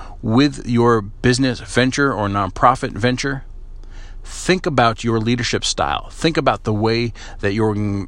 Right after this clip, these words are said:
going to roll out your new ideas or new products or new services.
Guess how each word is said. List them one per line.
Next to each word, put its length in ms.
going 220
to 100
roll 320
out 300
your 200
new 240
ideas 520
or 100
new 160
products 500
or 60
new 140
services. 720